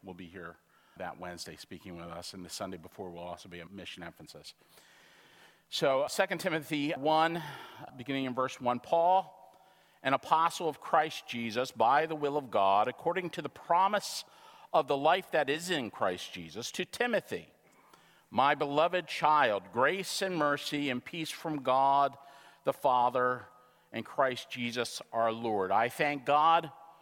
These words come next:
whom I serve, as did my ancestors, with a clear conscience, as I remember you constantly in my prayers, night and day.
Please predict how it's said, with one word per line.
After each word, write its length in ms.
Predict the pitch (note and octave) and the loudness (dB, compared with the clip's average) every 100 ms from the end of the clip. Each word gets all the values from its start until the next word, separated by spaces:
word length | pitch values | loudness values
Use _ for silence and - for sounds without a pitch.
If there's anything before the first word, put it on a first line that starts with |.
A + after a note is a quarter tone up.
| - _ | -20 _
whom 180 | D#3+ D#3 | -4 2
I 200 | C#3 C#3 | 4 2
serve, 880 | C3 - G#3 G#3+ C#3 G#2+ A2+ C3+ - _ _ _ _ _ _ _ _ - | 0 -4 2 2 2 2 0 -2 -8 _ _ _ _ _ _ _ _ -4
as 220 | A#2+ A#2+ | -2 -2
did 220 | A2 C3+ | -2 -4
my 160 | B2+ B2+ | 0 0
ancestors, 840 | C3+ C#3+ E3 - C3 - C#3 C#3 | 0 0 0 0 -2 -2 -10 -8
with 140 | B2 C#3 | -4 -2
a 60 | |
clear 340 | C#3 - F3+ F#3 | -2 -2 -2 -2
conscience, 880 | - F#3+ F#3+ - G2+ D#2+ - - - _ _ _ _ | 2 2 2 -2 -6 -6 -6 -6 -8 _ _ _ _
as 220 | A#2 A#2+ C3+ | -4 0 2
I 80 | |
remember 580 | C3+ C3+ C3+ C#3 D#3 F3 | 2 0 0 2 2 0
you 160 | D#3 D3 | -4 -6
constantly 960 | - - F#3+ G3 - - F3 E3 D3+ | -10 0 0 2 -4 -4 -6 -4 -4
in 80 | D3+ | -2
my 160 | C#3+ C3+ | 0 -2
prayers, 560 | - D#3 C#3+ A#2+ G#2 | -2 -2 0 0 -2
night 320 | A2 B2 D#3 D#3 | 0 0 -2 -6
and 160 | D3 | -2
day. 360 | B2+ G2+ F2 | 2 2 0